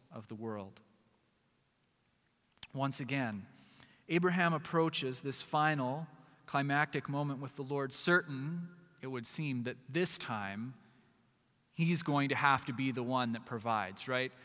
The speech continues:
Up until now, he's, he's thought that way perhaps, and,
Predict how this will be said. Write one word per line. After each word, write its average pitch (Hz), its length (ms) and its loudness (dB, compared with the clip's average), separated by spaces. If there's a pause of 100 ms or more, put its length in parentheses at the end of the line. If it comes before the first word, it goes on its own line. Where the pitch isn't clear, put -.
(800)
Up 147 160 2
until 160 340 2
now, 156 300 6
he's, 131 340 -2
he's - 540 -2 (880)
thought 147 340 6
that 139 240 6
way 143 160 2
perhaps, 139 560 2
and, 123 180 -6